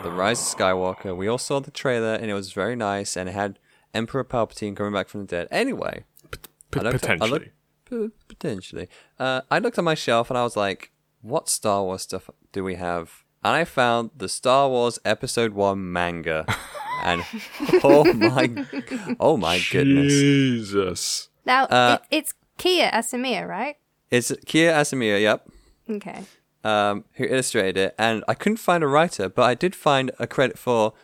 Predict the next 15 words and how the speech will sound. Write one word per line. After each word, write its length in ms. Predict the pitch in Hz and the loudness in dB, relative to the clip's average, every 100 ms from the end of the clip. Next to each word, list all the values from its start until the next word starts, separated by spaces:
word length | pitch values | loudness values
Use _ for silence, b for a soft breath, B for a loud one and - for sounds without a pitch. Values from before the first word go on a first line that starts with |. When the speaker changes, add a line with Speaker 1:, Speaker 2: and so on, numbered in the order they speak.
| b | b
Speaker 1:
story 760 | - - 151 196 113 90 113 _ _ _ _ - | -10 0 4 6 4 2 -4 _ _ _ _ -2
by 160 | 143 139 | 0 0
George 420 | - 175 170 - | 2 2 2 0
Lucas. 600 | 196 190 90 98 - - 254 - | 0 0 -6 -6 -8 -8 -6 -2
So, 520 | 330 - 605 - 571 - 587 - 523 - 466 | 2 8 8 8 4 4 2 4 2 0 -2
<laughs> 680 | - 415 - 359 _ _ - | -4 -8 -8 -14 _ _ -4
um, 320 | 123 127 127 B B B - | 0 0 -2 B B B -2
it, 200 | 160 - | -2 2
it 140 | 185 185 | 0 4
checks 300 | 233 208 196 | 4 4 6
out 140 | 165 | 6
really 220 | 123 117 | 6 2
because 300 | 123 - 135 | 0 0 2
it 140 | 131 135 | 4 4
is, 240 | 127 123 | 4 0